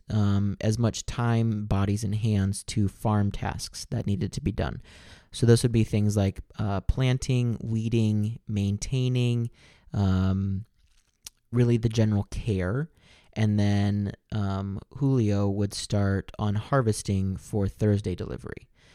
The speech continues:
Um, so in order for him to start harvesting for Thursday delivery, I needed to have the, um, harvest list completed for him, which I would have because the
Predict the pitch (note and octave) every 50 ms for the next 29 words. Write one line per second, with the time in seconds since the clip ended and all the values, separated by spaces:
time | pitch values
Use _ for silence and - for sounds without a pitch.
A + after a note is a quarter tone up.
0 | _ _ _ _ - - F#2 F2+ F#2 F#2 F2+ F#2 - - - A2 F#2+ D#2 - -
1 | - A#2 A2+ A2+ A#2 A2+ G#2+ A2 B2 A#2 A#2 G#2+ F#2 G2+ G2+ - - - A#2 A2
2 | - - - - C3+ B2+ A#2+ A#2 - - G2+ G2+ G#2+ G#2+ A2+ - F3 F#3 - -
3 | G#2 G2 G#2 G2 G2+ G2 G2 G#2+ G2+ G2+ G2+ G2 - - - - - - _ -
4 | - A2 A2 A2 A2+ A#2 A#2 A2 G#2+ G#2+ G#2+ G#2 - - A2 G#2 - - G#2+ G#2
5 | G2 F#2+ G2 G2 G#2 - - - - B2+ A#2 G#2+ G2+ G2 G2 G2 G2 G2 G2 F#2+
6 | F#2+ - _ _ _ _ _ _ _ _ - - G#2+ G#2+ G2+ F#2+ F#2 F#2+ F#2 F2+
7 | F2 E2 G#2+ - _ _ _ _ - - _ _ _ _ _ _ - - - -
8 | B2+ B2 A#2 G#2 G2+ - - - - G#2 G#2+ A2 G2 F#2+ A2+ C#3 - - - -
9 | - - A#2+ A2 - A#2 A2+ G#2+ G2+ F#2+ - - F#2+ G#2+ B2 F2+ F#2 B2+ C#3+ -
10 | _ _ - _ _ _ - A2 G2 F2+ - - - - G2+ G2+ F#2+ G2 G2 -
11 | - A2+ A2 G#2 G#2 G#2 G#2 F#2 D#2 E2 A#2 C#3 - - - - - B2 A2 -
12 | - - - A2 G#2 G2+ F#2+ F#2+ F#2+ F#2+ G2 G#2 - - - G2 G2+ G#2+ G2+ G2
13 | F#2+ F#2+ F#2+ F#2+ F#2+